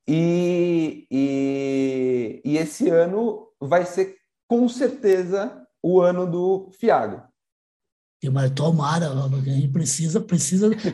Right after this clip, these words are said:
Speaker 2: ajudar. A-, eu a-, é, eu acho que é bacana, porque todos esses atores, é muito bom negócio pro setor do agronegócio, que eles investam cada vez mais pro setor se solidificar e crescer cada vez mais, né?
Speaker 1: Exatamente, exatamente. É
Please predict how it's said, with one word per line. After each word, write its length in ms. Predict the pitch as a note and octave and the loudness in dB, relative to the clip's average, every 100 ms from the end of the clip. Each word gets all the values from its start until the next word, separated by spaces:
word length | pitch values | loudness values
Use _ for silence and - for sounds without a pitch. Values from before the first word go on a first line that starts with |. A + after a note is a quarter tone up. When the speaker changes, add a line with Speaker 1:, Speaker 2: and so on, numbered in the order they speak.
| - - | -6 -4
Speaker 2:
ajudar. 560 | F3+ E3+ G#3 D#3 F#3 F#3 | 0 4 4 4 0 0
A-, 240 | G3 - | -2 -2
eu 80 | F#3 | 0
a-, 120 | G3 | 0
é, 120 | G3 C4 | 0 -2
eu 120 | G3 | -2
acho 100 | G3+ | -6
que 80 | A#3+ | -4
é 20 | |
bacana, 440 | C4+ B3+ A#3+ B3 | -6 -4 -4 -4
porque 180 | - F#3+ | -6 -8
todos 400 | F3+ A#3 B3+ A3+ | 0 0 0 2
esses 340 | A#3 A#3 E3 | 0 0 -6
atores, 600 | D3 C3+ D#3 G#3+ B3 - - - - - _ | -8 -8 -2 0 0 -4 -14 -20 -20 -20 _
é 120 | F3 | -6
muito 480 | C#3 D3 G3+ C#4 C4+ | -2 4 6 6 2
bom 260 | F3 G3 G#3 | 0 0 -2
negócio 540 | F3+ C#3+ E3 E3+ D#3 | -4 -6 -8 -8 -10
pro 140 | - G3 | -12 -12
setor 400 | - F#3 E3+ D#3 | -10 -14 -14 -14
do 100 | D3 | -14
agronegócio, 720 | C#3+ C3+ B2+ B2 F3+ A#3 D3 | -16 -16 -16 -8 -6 -6 -10
que 160 | - | -10
eles 160 | F3 D#3 | -8 -6
investam 580 | D#3+ C#3 D#3 C#4 - G#3 | -4 0 2 2 2 -4
cada 240 | G3+ F3 | -2 -2
vez 220 | D#3 D#3 | -4 -6
mais 220 | C#3 F#3 G#3+ | -4 -2 -2
pro 120 | A3+ | -4
setor 460 | A3+ G3 - G#3 | -4 -6 2 4
se 160 | A3 - | 4 0
solidificar 1040 | - - B3+ D4 D#4 - - B3 - G#3 | -6 0 4 6 4 2 -2 -2 2 2
e 60 | B3+ | 2
crescer 680 | - A#3+ F#4+ - - A3 - - - - | 0 -2 -2 -4 4 4 4 -4 -20 -8
cada 240 | F3+ F3 | -2 0
vez 240 | G#3+ D4 D4+ | 2 0 0
mais, 260 | G#3+ E3+ | -2 -2
né? 160 | E3+ - - - - - _ - | -4 -6 -10 -18 -18 -18 _ -10
Speaker 1:
Exatamente, 800 | G2+ G#2 G2+ C3+ A#2+ F2+ E2+ - | -6 -4 -2 -2 -4 -8 -14 -12
exatamente. 560 | F#2 G2 C#3 A#2+ F2+ | -6 -4 -2 -4 -6
É 80 | - | -2